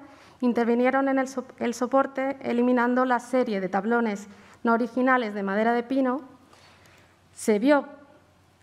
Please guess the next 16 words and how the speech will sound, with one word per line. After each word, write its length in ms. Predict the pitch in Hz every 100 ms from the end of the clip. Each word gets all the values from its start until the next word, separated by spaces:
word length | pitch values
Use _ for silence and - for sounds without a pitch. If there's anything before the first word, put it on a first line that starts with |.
| _
que 80 | 226
el 80 | 208
soporte 420 | 220 208 247 247
original 580 | 214 208 226 262 254 220
había 280 | 208 214 220
sido 260 | 220 233 214
rebajado 420 | 202 196 - 247
en 120 | 220
su 140 | 220 202
grosor 520 | 190 190 240 240 -
en 360 | 202 208 202 208
algo 280 | 220 196 190
más 200 | 214 208
de 100 | 190
la 120 | 220
mitad. 320 | 226 196 247